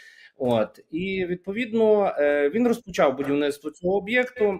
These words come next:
е, він укладав з людьми, відповідно, попередні договори купівлі-продажу квартир.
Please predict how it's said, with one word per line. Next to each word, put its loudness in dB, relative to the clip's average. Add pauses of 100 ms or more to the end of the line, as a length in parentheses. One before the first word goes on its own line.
(100)
е, -4
він 0
укладав 4
з -6
людьми, -2
відповідно, -6
попередні 0
договори 0
купівлі-продажу -6
квартир. -4